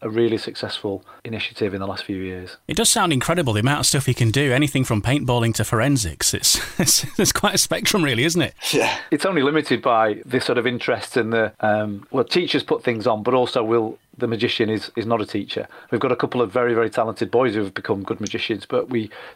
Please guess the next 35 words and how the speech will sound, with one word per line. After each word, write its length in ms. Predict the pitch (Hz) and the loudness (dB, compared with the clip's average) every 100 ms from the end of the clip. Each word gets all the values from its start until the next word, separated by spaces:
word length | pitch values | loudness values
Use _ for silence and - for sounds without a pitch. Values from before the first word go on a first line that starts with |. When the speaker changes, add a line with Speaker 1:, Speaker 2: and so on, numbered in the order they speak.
| - | -2
Speaker 1:
that's, 240 | 127 - | -2 2
um, 400 | 120 113 104 104 _ _ | 2 4 0 -8 _ _
somebody 260 | - 117 107 | -4 0 2
who 60 | |
comes 240 | - 110 113 | 0 0 0
in 140 | 104 | 0
from 100 | 113 | 0
outside 480 | 98 - 101 98 - - _ | -2 0 0 0 -6 -18 _
to 100 | - | -2
work 160 | 104 107 | 0 -2
with 80 | 104 | -2
the 60 | |
boys 240 | 107 101 101 | -2 -2 -2
each 180 | 98 | -4
week, 320 | 110 98 - - - - _ 107 | -4 -6 -8 -20 -20 -20 _ -6
and 120 | 104 | -2
then 80 | 101 | -2
a 40 | |
different 280 | 104 - - | -2 -4 -6
group 280 | 104 - - | -6 -6 -4
seven 220 | 98 104 | -4 -4
weeks 300 | 98 - - | -8 -8 -8
on. 180 | 95 95 _ - | -8 -10 _ -4
Uh, 160 | 117 107 | -2 0
cooking's 380 | 156 - 135 | 0 2 0
very 160 | 139 135 | 0 0
popular. 420 | - 131 147 139 | 0 0 2 2
We 140 | 127 117 | 2 0
closed 320 | - 135 117 | 2 0 0
a 40 | |
computer 440 | 131 110 123 - 127 | -4 -2 -2 2 2
room 160 | 120 | 2
and 100 | 113 | 0
built 220 | 123 123 | 0 2
a, 160 | 120 | 0